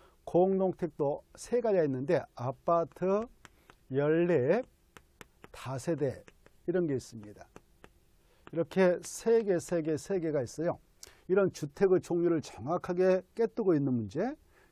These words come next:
그리고 자금을 기준으로 해서 주택도요. 이 주택도 다시 국민주택하고요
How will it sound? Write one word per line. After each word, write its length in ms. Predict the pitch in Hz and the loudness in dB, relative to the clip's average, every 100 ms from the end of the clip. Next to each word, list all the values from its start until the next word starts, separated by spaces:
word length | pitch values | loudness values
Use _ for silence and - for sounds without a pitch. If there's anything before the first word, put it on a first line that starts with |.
| - | -4
그리고 400 | 185 180 160 - _ _ | 2 4 4 0 _ _
자금을 600 | - - 131 185 214 208 190 | -16 -8 -2 0 2 2 0
기준으로 320 | - 170 151 | 0 -2 0
해서 340 | 131 214 143 - _ | 0 -2 -4 -8 _
주택도요. 760 | - 151 - 196 - 139 185 - | -8 -6 0 0 2 0 0 -4
이 160 | 180 156 | -4 -4
주택도 640 | 143 131 156 - 196 104 _ _ _ - | -10 -10 -10 0 0 0 _ _ _ -12
다시 420 | - 196 - 135 127 240 - _ _ - - - - - _ _ - _ | -2 -2 -2 -4 -2 -4 -6 _ _ -20 -20 -20 -20 -20 _ _ -20 _
국민주택하고요 1400 | - - 151 160 202 240 208 208 - 175 147 135 127 156 | -20 -8 -4 -2 -2 -2 -6 -10 -6 -6 -4 -4 -4 -2